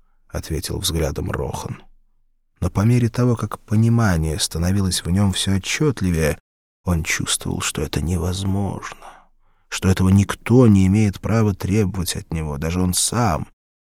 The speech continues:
И он продолжал молчать. Молчал, но теперь уже притворяясь, что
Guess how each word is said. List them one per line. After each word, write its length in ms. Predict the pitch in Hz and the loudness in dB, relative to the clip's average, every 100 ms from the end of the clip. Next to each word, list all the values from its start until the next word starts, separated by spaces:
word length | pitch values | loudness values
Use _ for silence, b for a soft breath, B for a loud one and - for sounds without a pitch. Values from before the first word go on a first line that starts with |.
| _ | _
И 40 | 90 | -4
он 200 | 104 101 | -2 -4
продолжал 680 | - 92 90 87 90 90 | -4 -4 -2 -4 -2 0
молчать. 1000 | 87 82 76 - - 65 - - - - - - _ _ _ _ _ _ | 0 -2 -4 -8 -8 -6 -8 -8 -10 -10 -12 -20 _ _ _ _ _ _
Молчал, 600 | - 92 92 - 180 165 107 | 0 0 2 4 4 4 2
но 120 | 101 | 0
теперь 500 | - - 147 - 113 | -4 -8 -8 -6 -6
уже 240 | 107 120 | -4 -4
притворяясь, 1040 | - - 120 - 113 135 143 117 82 - - | -4 -4 -2 0 2 4 4 2 0 -4 -6
что 400 | - - 76 | -6 -6 -6